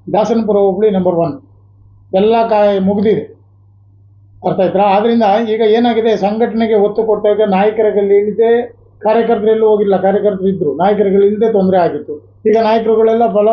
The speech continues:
ಕೊಡ್ತಾ ಇರೋದ್ರಿಂದ ಪ್ರತಿಯೊಬ್ರು ಈ ಒಂದು ಕಾಂಗ್ರೆಸ್ ಪಕ್ಷವನ್ನ ಬಲಪಡಿಸ್ತಾ ಇದ್ದಾರೆ. ಈಗ ಏನ್ ಬಿ ಎಲ್ ಒ ಟೂ ನ ಒಂದು ಸಭೆ ಇತ್ತೀಚೆಗೆ ಇನ್ನೇನು ಕೆಲವೇ ದಿನಗಳು ಕರಿತೀವಿ,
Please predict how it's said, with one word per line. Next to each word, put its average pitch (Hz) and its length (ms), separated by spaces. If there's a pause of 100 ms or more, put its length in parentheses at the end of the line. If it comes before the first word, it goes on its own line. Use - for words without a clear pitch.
(120)
ಕೊಡ್ತಾ 214 240
ಇರೋದ್ರಿಂದ 208 500
ಪ್ರತಿಯೊಬ್ರು 220 840 (180)
ಈ 214 40
ಒಂದು 220 240
ಕಾಂಗ್ರೆಸ್ 214 400
ಪಕ್ಷವನ್ನ 208 440 (200)
ಬಲಪಡಿಸ್ತಾ 202 500
ಇದ್ದಾರೆ. 143 340 (280)
ಈಗ 233 300
ಏನ್ 240 180
ಬಿ 220 120
ಎಲ್ 233 180
ಒ 226 260
ಟೂ 226 180
ನ 226 40
ಒಂದು 214 260
ಸಭೆ 208 340
ಇತ್ತೀಚೆಗೆ 214 400
ಇನ್ನೇನು 208 320
ಕೆಲವೇ 208 280
ದಿನಗಳು 202 360
ಕರಿತೀವಿ, 208 400